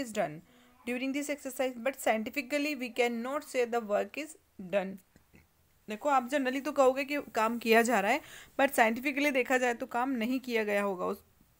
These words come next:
एक्सरसाइज में। एग्जांपल देख लेते हैं, if we push a wall we will not be able to move it from its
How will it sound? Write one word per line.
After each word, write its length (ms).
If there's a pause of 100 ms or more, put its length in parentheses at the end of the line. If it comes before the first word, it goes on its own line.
(880)
एक्सरसाइज 440
में। 120
एग्जांपल 480
देख 160
लेते 240
हैं, 120 (460)
if 120
we 120
push 240
a 80
wall 340
we 160
will 200
not 220
be 200
able 260
to 60
move 300
it 60 (120)
from 220
its 140